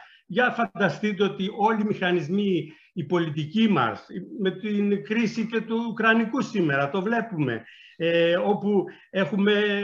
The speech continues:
ένα ξανθό γένος. Για ποιο λόγο εμφανίζεται αυτό το ξανθό γένος; Όλα αυτά είναι ακόμα πιο σοβαρά από τα φαινόμενα της παραεπιστήμης, που επίσης είναι σοβαρά.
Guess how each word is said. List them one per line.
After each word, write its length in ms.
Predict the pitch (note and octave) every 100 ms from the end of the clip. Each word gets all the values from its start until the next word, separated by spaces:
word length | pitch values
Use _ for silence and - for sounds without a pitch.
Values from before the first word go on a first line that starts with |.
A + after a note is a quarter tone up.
| G#3+ G#3+
ένα 160 | G#3+
ξανθό 360 | - G3+ D#3 A3+
γένος. 440 | G#3 A#3+ A3+ E3
Για 160 | E3+ C#3+
ποιο 140 | A3
λόγο 360 | A3+ A#3+ A3 G3
εμφανίζεται 460 | D3 F3 E3+ D#3+
αυτό 180 | D3+ D#3+
το 60 | D3+
ξανθό 340 | D3+ C3+ C3+
γένος; 380 | B2 B2 A2 A2+ _ - _
Όλα 280 | - G#3+ A#3
αυτά 440 | G3+ A#3 A3+ A#3 -
είναι 180 | A3+ G#3
ακόμα 360 | - C4 B3
πιο 180 | - G3+
σοβαρά 580 | D3 F3 E3 D#3+ G#3 A3
από 220 | F#3 E3
τα 240 | D3+ E3 E3 - -
φαινόμενα 440 | E3 F3+ F#3 F3
της 140 | D3 -
παραεπιστήμης, 560 | E3 D#3 B2+ A#3 A3+
που 80 | G3
επίσης 300 | D3+ G#3+ -
είναι 220 | D3 A#2 A#2+ - -
σοβαρά. 600 | - C3 A#2+ G#2+ G2 -